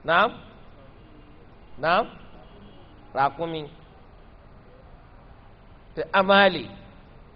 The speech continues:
Haúsá kan lọ lọ Sékòó. Bàtà wa lọ Sékòó ìgbẹ́ngbọ̀n. Ó wá bọ́ Sókòtò. Tẹ́ bá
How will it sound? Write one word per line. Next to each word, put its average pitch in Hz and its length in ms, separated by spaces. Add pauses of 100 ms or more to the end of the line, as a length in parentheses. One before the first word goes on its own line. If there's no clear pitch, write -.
(1900)
Haúsá 220 320
kan 202 180
lọ 196 100
lọ 180 160
Sékòó. 180 400 (1900)
Bàtà 151 240
wa 214 160
lọ 208 140
Sékòó 202 380
ìgbẹ́ngbọ̀n. 151 560 (2000)
Ó 175 100
wá 185 160
bọ́ 196 140
Sókòtò. 147 440 (1900)
Tẹ́ 185 160
bá 185 140